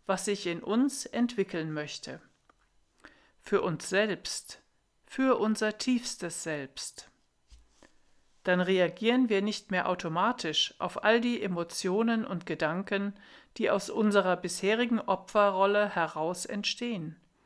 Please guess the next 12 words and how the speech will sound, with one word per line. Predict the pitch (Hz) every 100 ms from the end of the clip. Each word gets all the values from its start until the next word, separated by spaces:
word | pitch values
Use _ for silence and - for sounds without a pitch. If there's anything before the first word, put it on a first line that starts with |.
| _ - - -
Es | 233 -
bildet | 254 262 269
sich | 262 240 -
ein | 214 220
Freiraum, | - - 226 233 165 156 156 180 - - - _ -
der | 196
eine | 208 208
neue | 196 185 233 269 -
Art | 185 196 -
von | - 233
Freiheit | - - 262 247 175 165
ermöglicht. | - 170 170 165 170 160 - -